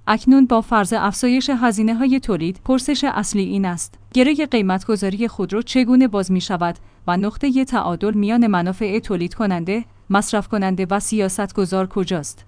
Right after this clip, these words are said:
ایران خودرو: بدون اصلاح قیمت فروش نداریم. به گزارش خراسان، سخنان اخیر مدیر عامل ایران خودرو در همایش بین‌المللی صنعت خودرو خبرساز شد.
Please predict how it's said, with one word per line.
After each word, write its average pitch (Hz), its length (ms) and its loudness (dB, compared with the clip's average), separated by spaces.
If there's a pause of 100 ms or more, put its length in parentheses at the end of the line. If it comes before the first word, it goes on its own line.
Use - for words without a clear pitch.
(320)
ایران 226 360 2
خودرو: 196 480 -2 (260)
بدون 277 300 6
اصلاح 240 540 0
قیمت 202 600 -2
فروش 254 420 0
نداریم. 156 540 -2
به 202 100 2
گزارش 233 480 -2
خراسان، 160 600 -6 (100)
سخنان 254 580 6
اخیر 302 340 0
مدیر 254 380 4
عامل 220 340 4
ایران 180 340 -2
خودرو 190 380 -2
در 202 180 0
همایش 233 500 2
بین‌المللی 180 800 0
صنعت 226 460 -2
خودرو 185 340 -2
خبرساز 180 640 -2
شد. 147 220 -8